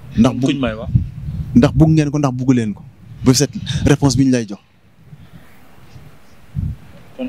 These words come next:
Speaker 2: askanu làmb lutte traditionnelle yëpp ànduñu ci.
Speaker 1: Bari na ci bokk. Sur cent de xam naa ne quatre-vingt-dix yi ànduñu ci. Sur cent,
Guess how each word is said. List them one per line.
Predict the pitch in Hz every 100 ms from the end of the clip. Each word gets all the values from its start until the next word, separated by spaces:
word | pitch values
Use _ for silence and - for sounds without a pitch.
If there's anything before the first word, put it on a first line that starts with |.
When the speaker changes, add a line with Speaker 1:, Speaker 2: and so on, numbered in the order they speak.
| -
Speaker 2:
askanu | - - 170 165
làmb | 165 156 151
lutte | 151 160
traditionnelle | 160 151 147 - 147 147 151
yëpp | -
ànduñu | 143 147 131 120 -
ci. | - - - -
Speaker 1:
Bari | 143 147
na | 143
ci | 139
bokk. | 104 92 - - - - - - - - - - - - - -
Sur | - 147
cent | 180 165
de | 156
xam | 160
naa | 151
ne |
quatre-vingt-dix | 143 139 135 135 123 123
yi | 127
ànduñu | 120 107 98
ci. | - - - - - - - - - - - - - - - - - - - - - - - - - -
Sur | - 151
cent, | - 151